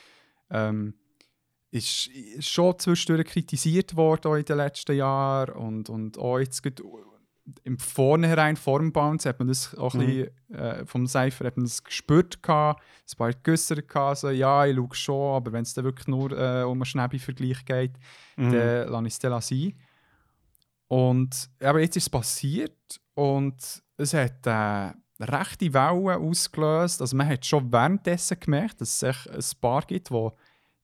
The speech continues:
Speaker 1: dort schon irgendeinen Schritt vorher haben gemacht und, und solche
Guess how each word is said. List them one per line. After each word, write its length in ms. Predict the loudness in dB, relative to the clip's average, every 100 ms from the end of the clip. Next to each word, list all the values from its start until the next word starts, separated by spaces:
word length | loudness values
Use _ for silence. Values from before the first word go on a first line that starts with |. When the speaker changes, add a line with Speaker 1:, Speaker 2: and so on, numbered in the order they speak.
| 0
Speaker 1:
dort 320 | 2 2 2
schon 200 | 2 2
irgendeinen 880 | 2 0 2 2 2 2 0 -4 -6
Schritt 400 | -4 0 0 0
vorher 380 | -2 0 2 2
haben 180 | -2 -4
gemacht 560 | -4 0 0 0 -6 -6
und, 240 | -6 -4
und 220 | -6 -6 -8
solche 380 | -4 -4 -4